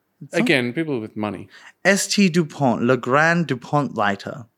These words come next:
Speaker 2: Hmm.
Speaker 1: A lighter worth sixteen hundred dollars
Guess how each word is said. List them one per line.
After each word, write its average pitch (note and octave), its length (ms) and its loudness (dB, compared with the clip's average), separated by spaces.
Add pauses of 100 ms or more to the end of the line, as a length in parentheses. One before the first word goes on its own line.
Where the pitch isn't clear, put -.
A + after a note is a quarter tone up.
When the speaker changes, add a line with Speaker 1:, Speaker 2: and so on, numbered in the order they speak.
Speaker 2:
Hmm. G#2+ 320 -10
Speaker 1:
A B2+ 140 4
lighter C3+ 360 4
worth A#2+ 300 4
sixteen - 540 -4
hundred A2+ 380 -2
dollars B2 420 0